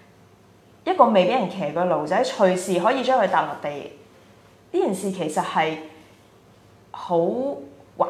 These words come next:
稽嘅。耶穌呢，竟然係可以騎住一隻驢仔去入城。其實個意境，個意思係想話畀大家聽，呢一批，呢一位和平嘅君王，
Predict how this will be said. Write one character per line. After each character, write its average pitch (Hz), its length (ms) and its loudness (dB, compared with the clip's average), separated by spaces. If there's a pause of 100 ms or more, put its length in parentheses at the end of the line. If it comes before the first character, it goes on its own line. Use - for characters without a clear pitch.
稽 - 160 -6
嘅。 190 240 -2 (840)
耶 196 180 2
穌 339 260 2
呢， 339 100 0
竟 233 240 0
然 156 100 -4 (220)
係 170 160 -4
可 196 80 -2
以 226 220 -6
騎 139 360 -12
住 151 300 -10 (340)
一 262 100 0
隻 220 120 -2
驢 139 240 -6
仔 147 260 -8 (300)
去 160 380 -4 (240)
入 156 140 -6
城。 - 200 -14 (1300)
其 220 120 -6
實 240 140 2
個 254 120 4
意 240 280 -4
境， 185 280 -2
個 285 120 4
意 247 180 0
思 302 160 -6
係 247 160 -2
想 196 120 0
話 208 180 0
畀 220 60 -2
大 190 160 0
家 220 100 -2
聽， 240 300 -2
呢 277 60 0
一 285 80 4
批， 285 80 -6
呢 233 320 -4
一 359 80 4
位 220 280 4
和 196 200 4
平 175 160 -4
嘅 190 180 -4
君 247 300 0
王， 147 300 -2